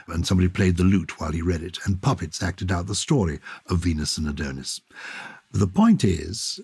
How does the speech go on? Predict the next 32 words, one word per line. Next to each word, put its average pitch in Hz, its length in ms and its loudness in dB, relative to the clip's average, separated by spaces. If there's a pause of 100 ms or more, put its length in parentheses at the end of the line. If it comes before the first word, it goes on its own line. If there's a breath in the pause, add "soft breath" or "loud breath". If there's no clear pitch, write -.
(120)
it 123 240 0
was 117 220 4
fascinating, 80 840 0
really 95 340 4
enjoyable 73 720 -4
and 85 160 0
interesting 87 560 0
and 101 160 2
accessible. 110 800 2 (560 loud breath)
And 135 260 6
what 180 380 6
I 110 180 4
discovered 113 520 4
from 92 140 2
my 85 100 4
son, 90 240 2
which 90 180 2
I 85 120 4
didn't 82 360 0
know, 71 200 -6 (500 loud breath)
is 113 180 4
that 120 160 0
this 185 160 6
poem 123 540 4 (420 soft breath)
was 131 420 4 (120)
the 113 160 4
best-selling 110 1200 4 (200)
poem 92 480 4 (460)
of 101 140 4
the 104 100 6
Elizabethan 95 580 4
age. 73 360 0